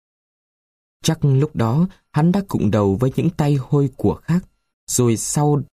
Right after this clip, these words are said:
hắn lấy được gạo của một nhà nào đó, nấu cơm ăn với nước mắm và tương. Mãi hai giờ chiều hôm sau, người ta mới biết tới hắn. Cả một bọn chó săn đi sục sạo các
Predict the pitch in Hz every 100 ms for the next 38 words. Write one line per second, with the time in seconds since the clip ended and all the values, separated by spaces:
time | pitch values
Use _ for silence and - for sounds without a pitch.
0 | - 143 160 147 175 127 - 98 113 87
1 | - 113 98 101 101 104 98 101 98 95
2 | 147 185 127 135 165 143 139 131 - 127
3 | 127 123 139 170 - 113 147 180 95 -
4 | 127 127 120 _ _ _ _ 104 98 123
5 | 120 123 117 95 90 - - 90 98 113
6 | 113 117 117 - _ - 123 - 147 147
7 | 123 135 156 165 - - 120 127 123 175
8 | _ _ _ - 110 113 - 107 95 110
9 | 143 170 170 160 151 143 123 - - 92
10 | 85